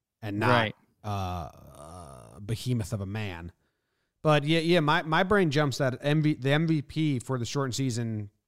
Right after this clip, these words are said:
Speaker 1: obviously the counting numbers won't be there, but I think the race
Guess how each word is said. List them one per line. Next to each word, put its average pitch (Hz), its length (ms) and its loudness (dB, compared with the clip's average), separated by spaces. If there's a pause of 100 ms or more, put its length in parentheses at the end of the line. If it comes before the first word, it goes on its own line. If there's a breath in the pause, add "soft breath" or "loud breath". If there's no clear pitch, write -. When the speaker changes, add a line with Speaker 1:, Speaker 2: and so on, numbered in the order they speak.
(100)
Speaker 1:
obviously 127 300 -2
the 104 80 -8
counting 127 300 0
numbers 101 240 -4
won't 98 140 -8
be 92 120 -10
there, 92 160 -10
but 90 240 -10 (1500)
I 143 120 0
think 135 320 0
the 131 100 -2
race 143 560 0